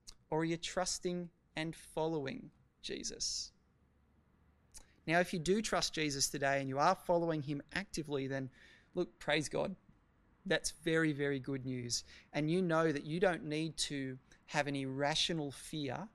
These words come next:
of Satan, right? Be alert to his schemes. Be alert. He can still attack, but you don't need to be alarmed. Be alert to his schemes without being alarmed. You don't need to live in fear.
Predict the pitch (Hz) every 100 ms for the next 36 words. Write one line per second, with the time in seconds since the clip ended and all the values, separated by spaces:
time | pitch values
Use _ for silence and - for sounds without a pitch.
0 | _ _ 131 123 - - - - - _
1 | _ _ _ _ - - 165 - 165 160
2 | 156 185 240 - 226 214 - 139 135 220
3 | - - 156 190 185 147 185 - - -
4 | _ _ _ _ _ _ _ _ _ 147
5 | - - 147 190 - 208 269 - 175 208
6 | - - - _ _ _ _ _ - -
7 | - 190 202 208 185 170 156 143 127 120
8 | 214 - - _ _ _ _ _ - 135
9 | 135 160 - - 160 - 143 135 135 -
10 | - - - 139 135 147 123 135 135 131
11 | 123 117 117 117 - _ _ _ _ _
12 | - - 151 123 151 - 170 156 156 147
13 | 131 123 - 127 120